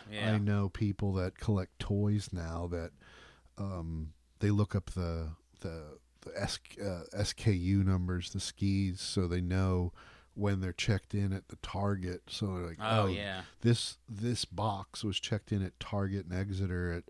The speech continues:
Speaker 2: eight o'clock, and they're gonna go on
Speaker 1: <laughs>
Speaker 2: display." So the collectors
Speaker 1: It's
Speaker 2: and the hunters,
Speaker 1: amazing.
Speaker 2: I'm like, "That's cool," but I also like, just,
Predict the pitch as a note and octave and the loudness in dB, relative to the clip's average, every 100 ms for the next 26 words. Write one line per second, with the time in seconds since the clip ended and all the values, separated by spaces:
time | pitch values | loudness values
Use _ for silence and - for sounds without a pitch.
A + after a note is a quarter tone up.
0 | - G2+ G2 F2 - G2+ F#2+ - A2+ F#2 | -4 0 0 -2 -4 -2 -2 -4 -10 -8
1 | F2+ F#2 F2+ F2 F2 E2+ E2 - G#2 G#2+ | -6 -6 -4 -4 -4 -4 -6 -4 -2 -2
2 | G2+ - - - - - B2+ G2+ - G#2+ | -4 -8 -14 -16 -6 4 6 4 0 2
3 | G#2+ G#2+ A#2 A2+ G2 F#2 F#2+ A#2 A2+ G#2 | 2 2 0 0 2 0 4 6 6 6
4 | G2 G2+ G2+ F#2+ - - - - G2+ - | 4 4 4 2 0 -10 -16 2 6 6
5 | - - C4 B3 A#2 G#2 G#2+ - - - | 4 2 6 6 6 6 2 -4 -20 -20
6 | _ - A#2+ B2 C3+ - B2 A2+ A2 - | _ 4 8 10 10 8 6 8 6 4
7 | A2+ G2+ - | 2 2 -2